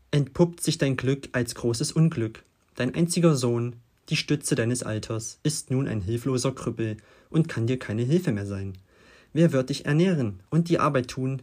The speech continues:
wenn du keine Kraft mehr hast? Wie hart muss dir das Schicksal erscheinen, das dir solches Unglück beschert?“ Wieder schaute der Alte in die Runde und antwortete: „Ihr seid vom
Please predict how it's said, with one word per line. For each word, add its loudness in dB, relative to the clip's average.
wenn -4
du -4
keine -2
Kraft -4
mehr -4
hast? -8
Wie 4
hart 0
muss -2
dir 0
das -2
Schicksal -2
erscheinen, -6
das -4
dir 0
solches -2
Unglück 2
beschert?“ -8
Wieder 10
schaute 2
der 4
Alte 2
in 0
die 0
Runde 0
und -4
antwortete: -4
„Ihr 0
seid 0
vom -4